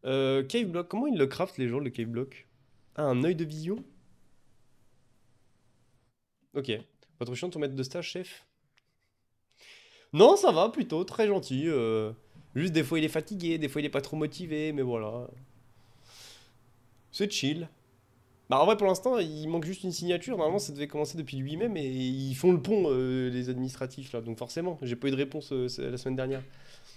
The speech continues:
Donc là, j'ai renvoyé un mail ce matin. Pas eu de réponse.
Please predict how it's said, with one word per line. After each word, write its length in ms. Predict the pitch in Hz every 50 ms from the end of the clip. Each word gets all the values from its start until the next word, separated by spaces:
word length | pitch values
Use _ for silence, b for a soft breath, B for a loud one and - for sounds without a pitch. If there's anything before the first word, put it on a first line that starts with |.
| B B B B - - - - - - - - _ _ _ _ _ -
Donc 180 | 113 120 120
là, 60 | 147 147
j'ai 140 | 131 123
renvoyé 280 | 113 120 127 131 139 143
un 80 | 139 139
mail 280 | 143 147 147 143 131 -
ce 100 | - 135
matin. 300 | 131 127 151 185 262 262 - _ _ _ _ _ _ _ _ _ -
Pas 80 | - 110
eu 60 | 110
de 60 | 107
réponse. 440 | 98 98 98 - - - - - -